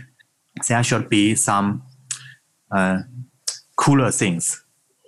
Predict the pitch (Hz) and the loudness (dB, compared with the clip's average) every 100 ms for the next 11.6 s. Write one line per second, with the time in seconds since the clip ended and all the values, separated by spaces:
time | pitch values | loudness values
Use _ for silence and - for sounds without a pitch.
0 | - - 107 110 104 107 123 - - 117 | -10 -4 0 2 2 2 0 0 2 2
1 | 85 - _ - _ _ _ _ _ _ | 0 -10 _ -20 _ _ _ _ _ _
2 | - 107 104 101 110 - 127 123 113 104 | -2 0 0 -2 -4 -2 0 2 0 0
3 | 110 - _ - 131 131 135 131 - - | -4 -10 _ 0 2 4 2 -4 -14 -20
4 | - - _ _ _ - 139 135 127 127 | -20 -20 _ _ _ -2 0 2 0 -2
5 | 127 123 131 101 95 101 104 127 - - | -2 -2 -2 0 0 0 0 -2 -8 -14
6 | _ - 127 - 117 139 131 90 - - | _ -4 2 4 4 4 2 0 -4 -12
7 | _ _ _ - 117 117 - 117 117 117 | _ _ _ 0 0 2 2 2 2 2
8 | 107 107 - - 82 - _ _ _ - | 2 0 0 -2 -4 -8 _ _ _ -6
9 | - - 139 82 - - _ _ _ _ | -2 0 0 -2 -6 -16 _ _ _ _
10 | - 104 98 92 131 - - 104 107 104 | -4 0 0 -2 -6 -8 -4 -2 0 2
11 | 98 101 104 87 98 82 | 2 0 0 0 0 -2